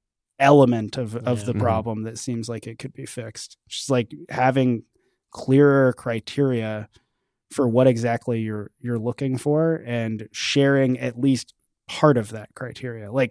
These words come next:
Speaker 1: I get the concern from the company side of, like, "Oh, y-, you know,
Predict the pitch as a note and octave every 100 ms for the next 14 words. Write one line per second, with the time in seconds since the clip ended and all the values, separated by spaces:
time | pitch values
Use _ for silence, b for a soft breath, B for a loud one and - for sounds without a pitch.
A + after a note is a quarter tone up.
0 | - E3 D#3+ F#3+ F#3+ E3+ E3 E3+ D#3+ D3
1 | C#3 - D3+ D3+ D3 C#3+ B2+ C3+ B2 -
2 | B2+ C3 B2+ B2 A#2+ C3 A#2+ A#2 A2+ A2+
3 | A#2 A2+ A2 _ _ D#3+ E3+ E3 E3 D#3+
4 | D3+ - E3 D#3+ B2+ B2+ - C3+ C3 C3
5 | B2+ B2 A2+